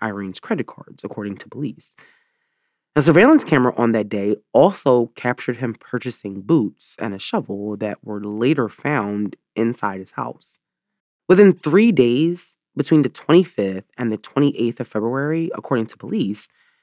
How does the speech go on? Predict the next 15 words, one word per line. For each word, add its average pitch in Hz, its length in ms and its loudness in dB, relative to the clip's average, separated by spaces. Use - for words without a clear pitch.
Nathan 226 440 4
spent - 340 0
more 120 260 -2
than 110 240 -4
eight 135 220 2
hundred 120 300 -2
dollars 101 500 -6
on 110 440 -2
Irene's 101 400 -8
credit - 240 -6
card. - 360 -20
And 139 400 2
then 160 180 4
he 240 80 2
continued. 175 600 2